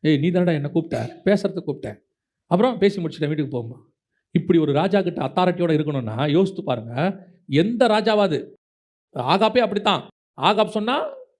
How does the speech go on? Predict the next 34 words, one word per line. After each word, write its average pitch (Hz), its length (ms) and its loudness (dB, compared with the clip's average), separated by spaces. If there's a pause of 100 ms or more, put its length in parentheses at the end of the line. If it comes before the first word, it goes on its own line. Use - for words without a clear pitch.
(120)
ஒருவன் 185 260 2
வா 180 180 4
என்றால் 208 280 2
வருகிறான், 202 260 2
ஒருத்தன் 202 200 -4
போ 214 160 0
என்றால் 208 240 2
போகிறான் 175 340 0
நூற்றுக்கு 170 320 0
அதிபதி. 127 200 -2 (240)
அதை 190 200 2
விட 240 140 4
பவர் 220 200 4
யாருக்கு 208 240 4
இருக்குது? 143 320 -2 (520)
ராஜாவுக்கு 214 360 4
இருக்குது. 202 320 2
ஆனா 160 220 -6
அந்த 151 180 -2
ராஜாவை 190 380 2
பார்த்து 175 260 0
ஒருத்தன் 170 240 -2
சொல்றான் 160 440 2
வான்னு, 143 400 0
அவன் 135 280 0
வரான். 156 300 2 (140)
அப்ப 135 220 -4
இதுக்கு 135 200 -2
காரணம் 180 340 -2
என்ன? 139 520 0 (440)
அதுதான் 156 420 2
உன்மேல் 151 340 -2
உள்ள 139 160 -2
அபிஷேகம், 135 580 -4